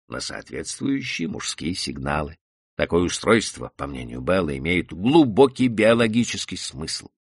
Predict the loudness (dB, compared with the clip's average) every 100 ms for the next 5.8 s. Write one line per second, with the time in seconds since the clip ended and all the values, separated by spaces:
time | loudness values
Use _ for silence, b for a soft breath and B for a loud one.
0 | -2 2 4 2 4 4 4 4 4 4
1 | 2 0 -2 -2 -2 -6 -4 2 4 4
2 | 2 _ -4 0 2 4 4 2 -4 -4
3 | -8 -2 -2 0 0 0 0 -4 0 0
4 | 2 0 2 2 2 4 6 6 8 6
5 | 4 2 -6 -4 -2 0 2 0